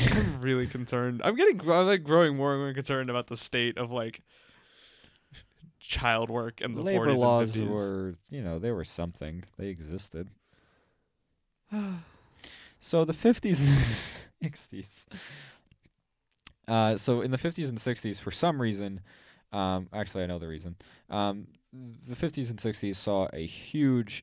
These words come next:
Speaker 1: increase in just general popularity among the general public in bowling. Like, everyone was, everyone was
Speaker 2: Uh-huh.
Speaker 1: clamoring to play some bowling for some reason. Um, and it was because, um, the two,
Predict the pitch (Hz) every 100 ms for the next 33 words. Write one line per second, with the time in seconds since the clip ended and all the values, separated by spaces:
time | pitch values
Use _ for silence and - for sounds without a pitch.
0 | _ - 113 107 - 95 87 - - _
1 | _ - 95 92 92 92 - 104 98 98
2 | 92 - 95 92 90 90 92 92 85 90
3 | 90 92 _ _ _ _ - 95 92 101
4 | 90 92 95 98 95 90 95 104 107 110
5 | _ _ _ 95 123 135 117 107 - -
6 | 135 143 123 127 - 131 123 110 95 95
7 | 123 110 92 85 92 101 90 82 - 92
8 | 90 82 90 90 92 - - - - -
9 | 110 107 110 120 117 110 - 214 214 131
10 | 127 143 - - _ - - _ 113 107
11 | 104 104 104 104 _ _ _ _ _ 127
12 | 113 113 110 110 107 107 107 - _ _
13 | _ _ - - 165 143 127